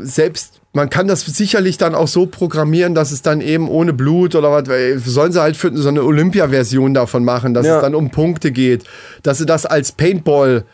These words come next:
Speaker 1: weißt du, du kannst auch Rainbow Six Siege spielen und, und machst das dann mit Paintball, dass du dann siehst, die Figur kriegt einen Fleck hier, einen blauen und hebt dann die Arme hoch,
Speaker 2: Genau.
Speaker 1: wie es beim echten Paintball auch war. Da, all, solche Sachen könnte man ja machen, das ist sportlich gesehen,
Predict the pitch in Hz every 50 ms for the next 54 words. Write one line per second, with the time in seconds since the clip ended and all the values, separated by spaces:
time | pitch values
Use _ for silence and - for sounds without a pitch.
0 | _ _ _ _ - 127 135 139 180 147 - 185 202 - 220 190 170 170 196 214
1 | 196 208 170 - - 214 - - - - 196 196 202 - - - 156 156 156 -
2 | - 185 190 208 196 196 185 170 170 - 165 160 160 165 180 - - 190 175 -
3 | 185 170 170 170 165 156 - - 165 185 202 190 214 180 175 165 160 151 - 170
4 | 151 156 151 139 143 175 196 185 - - 160 - - 165 135 143 170 190 180 -
5 | - 170 165 - 165 156 147 - - 165 175 - - 185 180 175 170 147 131 139
6 | 139 151 170 185 185 175 - - - - - - - - 156 147 143 160 175 180
7 | - 180 170 160 156 165 - 156 180 185 170 143 139 131 185 196 180 160 139 160
8 | 156 160 143 190 185 - - 185 156 - 160 165 180 175 156 170 160 151 147 160
9 | 180 170 165 123 - - - - _ - 165 - - - 190 214 233 196 - -
10 | - - 160 - 170 185 208 202 202 143 - 185 202 202 214 175 - 190 208 196
11 | 233 202 190 185 185 180 165 165 - 202 - 233 190 175 175 160 170 170 - -
12 | - - - 151 151 180 220 226 - 175 185 196 165 - - 170 143 123 151 170
13 | 190 214 202 190 160